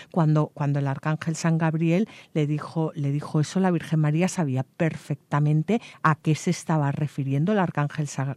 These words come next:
San Gabriel, a que, a que Dios iba a morar en la Sequiná, pero que la Sequiná iba a ser ella. O sea, debió de ser tremendo para ella escuchar eso.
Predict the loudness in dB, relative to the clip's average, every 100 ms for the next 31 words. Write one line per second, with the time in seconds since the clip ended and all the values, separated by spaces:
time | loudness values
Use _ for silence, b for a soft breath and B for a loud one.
0 | -10 -4 -2 0 0 0 2 2 B B
1 | B 2 4 4 2 0 0 0 4 4
2 | 4 2 4 4 4 4 4 4 4 4
3 | 2 2 b b b 0 2 2 0 2
4 | 2 2 0 2 0 0 0 -2 -2 2
5 | 2 2 2 4 4 0 b b 0 0
6 | 2 2 2 2 -2 -6 _ _ _ _
7 | _ _ _ _ _ _ _ _ -4 0
8 | 0 0 0 2 4 2 0 -4 -4 _
9 | -2 0 6 6 6 4 -2 0 0 0
10 | -2 -4 -8 -8 -4 0 0 -2 -10 -12